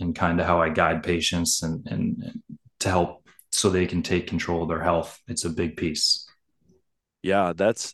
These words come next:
Speaker 2: that's cool. And I mean, Meat Eater, they have done such a phenomenal job. I'm glad of all the,
Speaker 1: Yeah.
Speaker 2: the T V shows in the outdoor space that have taken off and have been
Speaker 1: Yeah.
Speaker 2: elevated to a new level.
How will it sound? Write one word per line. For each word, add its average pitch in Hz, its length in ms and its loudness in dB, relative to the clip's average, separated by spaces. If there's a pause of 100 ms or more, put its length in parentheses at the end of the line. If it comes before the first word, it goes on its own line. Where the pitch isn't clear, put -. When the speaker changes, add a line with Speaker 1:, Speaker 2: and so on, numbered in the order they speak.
Speaker 2:
that's 113 240 2
cool. 104 380 4
And 92 340 -4 (120)
I 110 60 0
mean, 107 200 0
Meat 120 200 2
Eater, 85 320 -2
they 107 200 4
have 87 180 2
done 85 220 -2
such 92 300 -2
a 82 60 -4
phenomenal 82 480 -6
job. 80 460 -2
I'm 98 220 -4
glad 95 480 4
of 90 220 -4
all 92 380 2
the, 95 140 0
Speaker 1:
Yeah. - 1080 -6 (180)
Speaker 2:
the 90 260 2 (160)
T 110 200 0
V 98 180 -2
shows 92 400 4
in 90 160 -8
the 95 100 -2
outdoor 90 420 0
space 87 600 -2 (380)
that 95 120 2
have 80 100 -4
taken 87 360 -2
off 78 420 -2
and 90 120 -8
have 80 120 -8
been 87 200 -2
Speaker 1:
Yeah. 78 100 -4
Speaker 2:
elevated 85 480 0
to 90 160 -2
a 82 40 -4
new 82 180 -4
level. 78 400 0